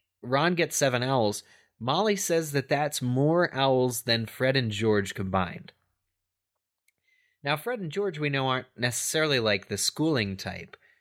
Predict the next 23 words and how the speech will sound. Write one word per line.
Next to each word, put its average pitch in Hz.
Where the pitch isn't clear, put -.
the 107
test-taking 101
type, 82
but 139
the 147
idea 156
that 165
each 151
of 143
them 110
would 113
only 139
have 120
three 160
or 139
four 131
passing 120
grades 110
out 101
of 92
ten 117
subjects 107
is 135